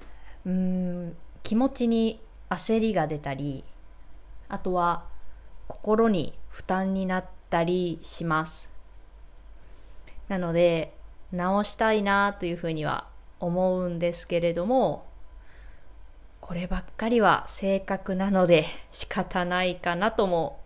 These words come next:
思っています。ただ、一つ対策としては、準備をしっかりする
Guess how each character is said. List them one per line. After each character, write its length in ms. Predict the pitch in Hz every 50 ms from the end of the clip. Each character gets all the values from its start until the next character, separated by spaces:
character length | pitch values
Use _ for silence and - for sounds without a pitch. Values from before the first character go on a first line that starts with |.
| - - -
思 240 | 175 165 165 165 165
っ 40 |
て 240 | 170 - - - 160 156
い 100 | 156 156
ま 160 | 156 160 165
す。 160 | 165 - - - - - - - - - - - - - - - - - - - - - - - - - - - - - - - - - - - - -
た 120 | - 330
だ、 160 | 320 254 190
一 240 | 185 - - 294 302
つ 380 | 285 - 208 208 196 175 - - -
対 220 | 180 185 202 214
策 280 | 220 - 233 233 - -
と 120 | - 233
し 120 | 226 -
て 120 | - 226 220
は、 400 | 190 185 180 170 156 - - - - - - - - - - -
準 280 | - - 220 240 240 214
備 140 | 165 160 156
を 200 | 127 - - - - - - - - - - -
し 300 | - - - - 147 -
っ 240 | - - - -
か 140 | - 269 285
り 120 | 247 240 -
す 180 | - - 170
る 180 | 165 147 123